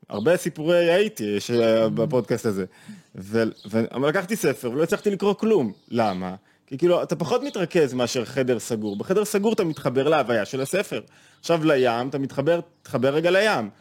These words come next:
Speaker 1: זאת אומרת, אתה לא צריך תפאורה מסביב ותנאים כדי להתחיל לקרוא.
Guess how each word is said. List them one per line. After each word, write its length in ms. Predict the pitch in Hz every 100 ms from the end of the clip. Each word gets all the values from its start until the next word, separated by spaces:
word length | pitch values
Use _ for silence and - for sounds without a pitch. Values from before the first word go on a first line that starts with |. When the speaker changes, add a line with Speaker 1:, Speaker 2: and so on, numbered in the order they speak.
| _ _
Speaker 1:
זאת 80 | -
אומרת, 260 | 131 127 120
אתה 100 | 127
לא 100 | 147
צריך 140 | 175
תפאורה 640 | - - - 160 147 147 151
מסביב 380 | 139 - 131 120
ותנאים 460 | 127 135 135 139
כדי 180 | 123 123
להתחיל 380 | 120 113 - 135
לקרוא. 340 | 117 - 101